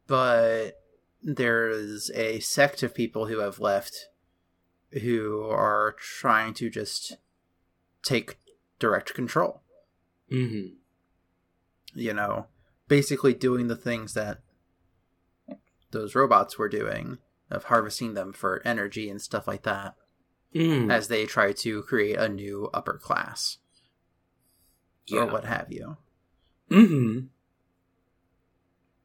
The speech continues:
Speaker 1: So that gives you a reason to be fighting people.
Speaker 2: Mm-hmm.
Speaker 1: And it also gives you the ability to fight people not in the Matrix.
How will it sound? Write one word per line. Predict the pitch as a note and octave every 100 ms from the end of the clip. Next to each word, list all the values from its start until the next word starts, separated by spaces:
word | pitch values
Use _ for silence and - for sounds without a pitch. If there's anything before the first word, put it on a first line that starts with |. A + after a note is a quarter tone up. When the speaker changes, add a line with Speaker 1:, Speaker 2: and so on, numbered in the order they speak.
| _
Speaker 1:
So | - B2
that | A2+ A2+
gives | C3+ A2
you | A#2+ A#2 A2+
a | A#2 A2+
reason | A#2 D3+ D#3+ D3+
to | C#3 C3
be | B2
fighting | - A#2 A#2 A#2 A#2
people. | - A#2+ - A#2+ - _ _ _ _ _ -
Speaker 2:
Mm-hmm. | F#3+ F#3+ D3+ F3+
Speaker 1:
And | C3 C3+
it |
also | C3+ A#3 A3
gives | C#3 C3+ C#3
you | A#2+
the | A#2+
ability | A#2+ A2 A#2 A2+ G#2+
to | -
fight | - C#3 D3 -
people | B2 A#2+ A#2 -
not | A2 G2+ -
in | A#2+
the | A2+
Matrix. | D#3+ F#3+ - - - -